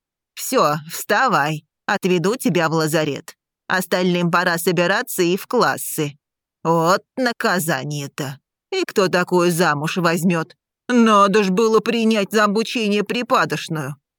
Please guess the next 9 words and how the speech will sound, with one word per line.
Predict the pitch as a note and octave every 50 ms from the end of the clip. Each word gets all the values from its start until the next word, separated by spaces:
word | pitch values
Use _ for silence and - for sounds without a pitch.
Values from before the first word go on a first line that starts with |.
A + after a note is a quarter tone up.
| _ _ _ _
Пошевеливайся, | G3+ G3+ G3+ G3+ - - G#3+ G#3 G3 F#3 E3+ F#3+ G3+ A3+ C#4 D#4 D#4+ E4+ C#4+ C#4+ A3+ G3+ - - - F#3+ C#3+ B2+ -
пошли! | - A3+ A#3 B3 C4 - - B3+ G#3+ D#3+ C#3 C#3 C#3 - _ _ _ _ _ _
Капли | - G#4 G4+ E4+ D4 C4 - A3 A3
тебе | G#3+ - A#3+ A3 F#3 G#3+ G#3
дадут! | F#3 F#3 G3+ G3 G3 F3 G3 F#3+ F3+ - - - _ _ _ _ _ _ _ _ _ _ -
О, | - A#3 G3 E3+ E3 D#3 D#3 D#3+ D#3+ D#3 D#3 - -
горе | G#3 F3+ F#3+ E3 F3 F3+ F3+ D#3+ C#3 C3+ D3+ D3+
луковые! | D3+ D#3 D3 C#3 C3 - - F#3+ E3 E3 D#3+ D3 D3 B2 D3 - _ _ _ _ _ _ _ _ _
Это | - F3+ G3+ G3 - - F#3+ -